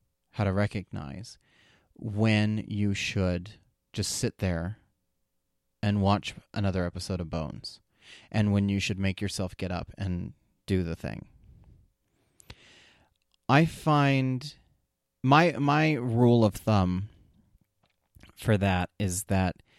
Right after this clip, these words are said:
if it's one night and I haven't been doing it over and over and over, I'm okay. And I can allow myself.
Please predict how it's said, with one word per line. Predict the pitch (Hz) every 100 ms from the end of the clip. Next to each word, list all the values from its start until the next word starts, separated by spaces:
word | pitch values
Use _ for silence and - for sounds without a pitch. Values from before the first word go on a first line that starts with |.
| _ - _ _ -
if | 113 -
it's | 107 95 - - - - - _ _ _ _ _ _ _
one | 104 104 123 127
night | 127 123 123 - - - - - _ - _ _ _ _ _ _ _ _ _ _ _ _ _ _ _ _ _
and | - 107
I | 101
haven't | 101 104 98
been | 101 95
doing | 104 101 98
it | 95 - _ -
over | 104 95 92
and |
over | 92 92 92
and | 90
over, | 92 90 95 98 - _ _ _ _ _ _ _ _ _ _ -
I'm | 101 95
okay. | 92 87 73 - _ _ _ _ _ _ _ _ _ _ _ _ _ _ _ _ _ _ -
And | 101
I | 95
can | - 95
allow | 95 95 92 90
myself. | 87 87 - - - -